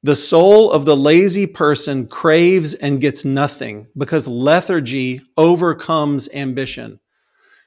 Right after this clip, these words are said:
But the appetite of the diligent who works willingly is rich and abundantly supplied. So, you know, uh, I don't know if you're the casting out demons sort,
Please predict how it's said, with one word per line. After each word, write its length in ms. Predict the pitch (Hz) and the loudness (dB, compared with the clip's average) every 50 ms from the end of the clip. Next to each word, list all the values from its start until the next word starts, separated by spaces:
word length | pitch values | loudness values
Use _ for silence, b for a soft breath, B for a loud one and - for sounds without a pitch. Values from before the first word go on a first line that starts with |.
| _ _ | _ _
But 180 | - 160 160 160 | -6 -4 -4 -2
the 160 | 165 151 - | -4 -6 -4
appetite 760 | - 151 160 180 180 202 196 - - 180 165 160 165 165 - | -2 -2 -2 -2 -2 -4 -8 -6 -4 -2 -2 -2 -2 -4 -8
of 140 | 143 131 120 | -10 -8 -6
the 100 | 143 131 | -6 -8
diligent 840 | 120 113 131 175 208 233 233 180 135 113 127 110 113 123 - - - _ _ | -6 -4 -2 -2 0 2 0 0 -2 -2 -6 -10 -10 -12 -14 -16 -20 _ _
who 160 | - 147 147 | -2 -2 0
works 420 | 139 139 143 143 143 143 - - - - | 2 2 2 0 0 -2 -8 -14 -10 -4
willingly 640 | 139 151 175 175 165 160 143 131 127 123 127 123 120 | 0 2 4 4 4 2 2 0 0 -2 -2 -4 -4
is 240 | - 139 123 107 | -4 -4 -6 -4
rich 680 | 123 120 120 139 151 175 180 - - - - - - _ | -4 -2 2 4 4 4 2 0 -4 -8 -8 -10 -10 _
and 140 | - 160 156 | -4 -2 -2
abundantly 680 | 143 127 113 113 135 139 147 143 151 156 - 135 147 135 | -2 -2 -4 -4 -2 0 0 0 0 -2 -4 -4 -4 -4
supplied. 720 | 123 - - 120 - _ 135 123 120 117 110 110 104 104 - _ _ _ _ _ _ _ _ _ _ _ _ | -4 -6 -8 -10 -10 _ -4 -2 -2 -2 -2 -4 -8 -12 -20 _ _ _ _ _ _ _ _ _ _ _ _
So, 640 | - - - 160 151 147 139 135 127 - - - _ _ _ _ _ _ _ _ _ _ _ _ _ - | -12 -4 2 4 4 4 4 4 0 -2 -6 -14 _ _ _ _ _ _ _ _ _ _ _ _ _ -14
you 200 | - 135 135 139 | -8 -6 -4 -2
know, 280 | 143 139 135 127 123 | -2 -2 -2 -2 -2
uh, 320 | 123 117 117 113 113 110 - | -2 -2 -2 -2 -2 -2 -2
I 80 | - 143 | -2 -2
don't 140 | 147 143 | -2 0
know 140 | 147 147 143 | 0 0 0
if 120 | 135 - - | -2 -2 -4
you're 140 | 151 147 | -4 -4
the 120 | 131 127 120 | -2 -4 -6
casting 540 | - - 170 170 160 147 - - 165 151 160 | -4 0 0 2 2 0 -2 -4 -4 -4 -2
out 240 | 156 147 139 127 | -2 -2 -2 -2
demons 420 | 113 156 170 165 147 139 131 120 - | -2 0 0 0 0 -2 -4 -4 -6
sort, 480 | - - - 147 135 135 135 135 - | -6 -6 -4 -4 -2 -2 -4 -4 -6